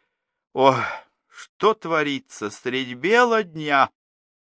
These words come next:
К завтрашней утренней конференции происшедшее было реконструировано вплоть до мельчайших подробностей. Муж женщины, у которой экстракорпоральное оплодотворение закончилось не беременностью,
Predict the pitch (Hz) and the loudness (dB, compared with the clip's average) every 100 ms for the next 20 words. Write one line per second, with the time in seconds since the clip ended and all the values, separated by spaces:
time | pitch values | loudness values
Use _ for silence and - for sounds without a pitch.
0 | _ _ _ _ _ _ _ _ _ - | _ _ _ _ _ _ _ _ _ -16
1 | 87 120 113 110 110 107 107 104 107 101 | 2 2 2 -2 -4 -4 -6 -6 -6 -6
2 | 95 101 90 98 110 127 - 127 120 _ | -6 -6 -8 -4 -4 -4 -4 -4 -4 _
3 | _ _ _ 127 131 - 180 - 170 160 | _ _ _ 0 0 -2 -2 -2 0 0
4 | 127 151 147 135 143 131 - 107 113 143 | 0 2 2 2 -2 -4 -6 -6 -4 0
5 | 160 151 147 135 - - 120 143 101 117 | 0 0 0 -2 -6 -6 0 0 0 -2
6 | 120 113 107 120 113 - 107 - 98 90 | -2 -2 -4 -2 -2 -2 -8 -6 -6 -4
7 | 87 80 76 - _ - _ _ _ _ | -4 -4 -10 -20 _ -20 _ _ _ _
8 | _ _ _ _ _ _ - 143 214 175 | _ _ _ _ _ _ -10 -2 -2 -2
9 | 120 113 190 202 165 135 110 98 - _ | -4 -2 -2 -2 -4 -4 -2 -4 -6 _
10 | - 156 120 - 127 120 104 110 113 - | -10 0 0 2 0 2 0 0 -2 -2
11 | 113 110 117 - 110 113 107 107 104 98 | -4 0 -2 0 2 2 2 -2 -4 -2
12 | 107 107 101 110 110 110 107 104 104 101 | -4 -4 -8 -4 -2 -2 -4 -4 -6 -4
13 | 113 104 110 107 - 104 101 104 110 104 | -6 -4 -6 -6 -6 -8 -4 0 0 -2
14 | 101 98 90 - 95 | -4 -8 -10 -8 -8